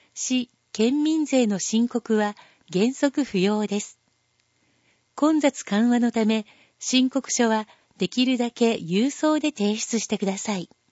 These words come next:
会場一、賛否や雪と、二、杉並台コミュニティセンターは、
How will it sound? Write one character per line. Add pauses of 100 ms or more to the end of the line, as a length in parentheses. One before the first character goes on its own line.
(1120)
会
場
一、 (240)
賛
否
や
雪
と、 (480)
二、 (260)
杉
並
台
コ
ミ
ュ
ニ
テ
ィ
セ
ン
タ
ー
は、